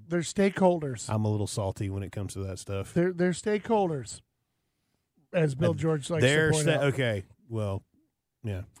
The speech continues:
Speaker 2: well.
Speaker 1: Uh, so it's one of those things where, uh, you know, if you come down as a visitor, apparently your voice is just as important as a guy who's, uh, born and raised here.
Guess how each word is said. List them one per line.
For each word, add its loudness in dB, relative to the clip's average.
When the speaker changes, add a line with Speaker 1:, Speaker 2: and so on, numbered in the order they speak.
Speaker 2:
well. -4
Speaker 1:
Uh, 2
so 4
it's 2
one 2
of 4
those 2
things 0
where, 4
uh, 4
you 0
know, 0
if 0
you 0
come 2
down 2
as 0
a -2
visitor, 0
apparently 0
your 0
voice 0
is -6
just 0
as -2
important -2
as -2
a 0
guy 0
who's, -2
uh, -4
born 0
and -4
raised -4
here. -8